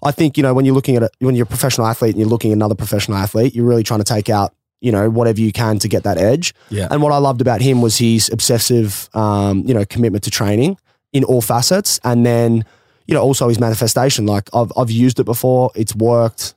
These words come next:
Speaker 1: Um, so I believe it. You know what I mean? It's,
Speaker 2: Yeah.
Speaker 1: it's not one of those things where you just say, "Oh, I manifested it." I actually have done it and I believe it. Um, so yeah, it's really cool. But yeah, the, the, back to the, the calling, uh, calling
Speaker 2: What, so
Speaker 1: people out.
Speaker 2: can you give us the, the situation of what happened? 'Cause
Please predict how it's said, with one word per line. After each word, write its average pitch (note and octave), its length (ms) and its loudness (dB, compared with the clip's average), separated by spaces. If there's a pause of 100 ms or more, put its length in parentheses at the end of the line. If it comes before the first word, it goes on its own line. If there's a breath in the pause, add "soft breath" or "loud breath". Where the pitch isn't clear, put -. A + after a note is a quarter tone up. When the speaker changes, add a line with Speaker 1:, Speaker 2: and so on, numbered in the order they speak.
Speaker 1:
Um, G#2+ 540 0 (140)
so B2 340 2
I A#2+ 80 2
believe A2+ 320 0
it. - 140 -8
You A2 100 -4
know G#2+ 60 2
what G2+ 80 0
I - 20 0
mean? A#2+ 200 2
It's, B2 120 0
Speaker 2:
Yeah. A2 100 -2
Speaker 1:
it's B2+ 100 0
not D3+ 100 0
one C#3+ 100 0
of B2+ 40 0
those A#2+ 160 0
things B2 200 2
where A2+ 100 2
you G#2+ 60 0
just G#2 140 0
say, G#2+ 120 0
"Oh, A#2 120 2
I B2 60 0
manifested A#2+ 520 -2
it." A2 120 0 (400 soft breath)
I B2 160 0
actually A#2+ 240 -2
have G2 80 -2
done G#2 160 2
it A2 180 0
and A2+ 120 0
I G2+ 160 0
believe G2+ 320 0
it. A#2+ 180 0 (100)
Um, A2+ 520 0 (420 soft breath)
so F3 140 0
yeah, G3 240 4
it's C#3 100 2
really E3 160 4
cool. F#3 180 2
But C#3 160 0
yeah, D3+ 140 2
the, C3+ 100 2
the, B2 140 -4
back D3 240 -4
to E3+ 120 -2
the, C3 200 2
the A2 300 2
calling, A2 420 2
uh, G2 320 0
calling C3 180 2
Speaker 2:
What, A2+ 60 -2
so B2+ 60 2
Speaker 1:
people B2+ 140 4
out. A2 60 -2
Speaker 2:
can F#3+ 140 2
you A3+ 160 2
give G3 160 0
us F3 160 0
the, D#3 140 2
the C3 240 2
situation C3 540 0
of A#2+ 60 0
what A2+ 120 0
happened? A#2 360 0
'Cause D3 220 -2